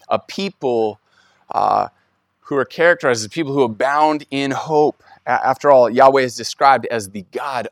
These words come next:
of hope. Um, our truth statement today, and I know two weeks ago, the truth statement I made was so long, <laughs> so I'm really trying to, like, shorten it up here. So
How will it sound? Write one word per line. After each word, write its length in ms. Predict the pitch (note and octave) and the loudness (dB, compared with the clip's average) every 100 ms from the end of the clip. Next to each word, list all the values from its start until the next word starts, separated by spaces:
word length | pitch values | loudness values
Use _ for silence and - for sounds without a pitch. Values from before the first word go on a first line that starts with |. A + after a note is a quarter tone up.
| - | -2
of 380 | B2+ C3 G#2+ _ _ _ | 0 0 -2 _ _ _
hope. 400 | - G#2 - - - _ _ _ _ _ _ - - - | -6 -4 -4 -12 -20 _ _ _ _ _ _ -18 -16 -6
Um, 220 | G#2 G#2 | -6 0
our 120 | A2 | -2
truth 280 | - - E3 | -2 -6 -8
statement 420 | - D#3 C3+ C3+ | -6 -8 -6 -8
today, 440 | - B2+ B2+ B2 G2+ | -10 -4 -2 0 -2
and 160 | A#2 - | -8 -10
I 100 | C#3 | -10
know 160 | C3 | -12
two 200 | A#2+ D3+ | -10 -8
weeks 260 | D3 C#3+ - | -6 -6 -6
ago, 300 | C#3 C3+ B2 - _ | -2 -2 -4 -10 _
the 80 | A#2+ | -12
truth 280 | - C#3+ - | -8 -8 -6
statement 280 | C#3 B2 | -8 -6
I 80 | B2 | -6
made 240 | B2 A#2+ G#2+ | -4 -6 -6
was 140 | F#2+ | -10
so 200 | - A2 | -8 -6
long, 300 | G#2 F#2+ E2+ | -6 -10 -14
<laughs> 40 | - | -12
so 260 | - - - - | -10 -10 -12 -16
I'm 160 | - A#2+ | -10 -4
really 240 | C#3 C3+ | 0 -2
trying 240 | A#2+ B2 A#2+ | -2 -6 -4
to, 60 | G#2+ | -6
like, 100 | G2+ | -6
shorten 260 | A#2+ - | -6 -2
it 80 | G2+ | -2
up 160 | F#2 - | -2 -4
here. 220 | F#2+ F2+ | -10 -6
So 260 | - F#2+ | -2 -2